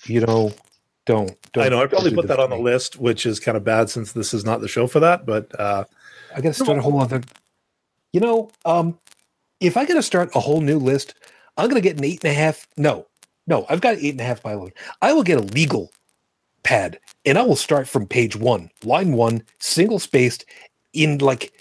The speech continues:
Speaker 1: fifteen point font so that it fits properly. Don't make me do that.
Speaker 2: Dude, go eleven by seventeen.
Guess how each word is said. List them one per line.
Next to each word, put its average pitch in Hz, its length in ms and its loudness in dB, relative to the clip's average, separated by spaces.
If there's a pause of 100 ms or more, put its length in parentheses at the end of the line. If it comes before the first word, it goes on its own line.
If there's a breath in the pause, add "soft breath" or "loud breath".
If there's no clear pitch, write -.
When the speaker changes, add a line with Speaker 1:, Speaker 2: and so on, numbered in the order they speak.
(140)
Speaker 1:
fifteen - 1040 -2
point 202 440 -2
font 143 560 0 (180 loud breath)
so - 180 0
that 156 60 2
it 143 60 -8
fits 170 260 0
properly. 151 600 0 (440)
Don't 156 180 0
make 160 160 -4
me 143 80 0
do 110 140 -2
that. - 200 -12 (340)
Speaker 2:
Dude, 160 320 0
go 160 160 0
eleven 120 300 0
by 110 120 2
seventeen. 107 640 -4